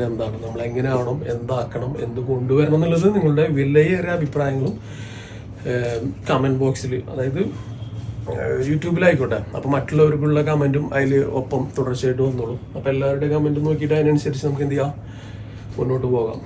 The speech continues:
ഓക്കെ, ഇതാണ് അതിലെ ലാസ്റ്റ് ഷെയ്ഡ്. ഈ ഒരു പ്രൊഡക്റ്റും ഇതിന്റെ പ്രൈസും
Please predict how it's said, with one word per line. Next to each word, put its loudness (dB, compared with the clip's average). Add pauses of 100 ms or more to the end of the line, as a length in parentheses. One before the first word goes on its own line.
(160)
ഓക്കെ, 0 (160)
ഇതാണ് 2
അതിലെ 2
ലാസ്റ്റ് -2
ഷെയ്ഡ്. -6 (1600)
ഈ 4 (100)
ഒരു 10
പ്രൊഡക്റ്റും 4
ഇതിന്റെ 4
പ്രൈസും 4